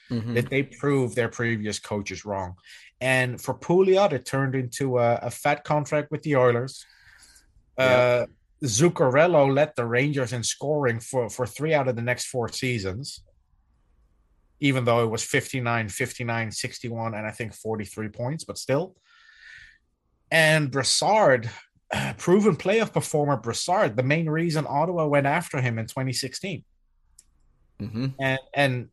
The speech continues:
Speaker 2: I'll quickly elaborate on that trade because I don't think people think of it this way, but yes, they gave up Zibanejad and a second round pick,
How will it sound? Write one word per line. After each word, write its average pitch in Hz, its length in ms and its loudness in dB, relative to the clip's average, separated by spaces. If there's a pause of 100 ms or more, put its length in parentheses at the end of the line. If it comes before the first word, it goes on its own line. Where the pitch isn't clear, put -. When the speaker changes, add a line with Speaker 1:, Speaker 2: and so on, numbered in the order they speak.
Speaker 2:
I'll 139 240 2
quickly 175 380 -2
elaborate 127 500 2
on 117 120 -2
that 117 140 2
trade 117 240 -4
because 117 220 -8
I 120 60 -2
don't 131 160 -4
think 143 180 -6
people 117 460 -4 (420)
think 131 300 -2
of 117 80 -2
it 107 100 -4
this 117 220 -4
way, 107 180 2
but 107 320 -2 (840)
yes, 139 320 4
they 120 100 2
gave 123 300 4
up 139 100 0
Zibanejad 113 680 0
and 110 160 -6
a 110 60 -6
second 117 320 -2
round 98 220 -4
pick, 104 240 -2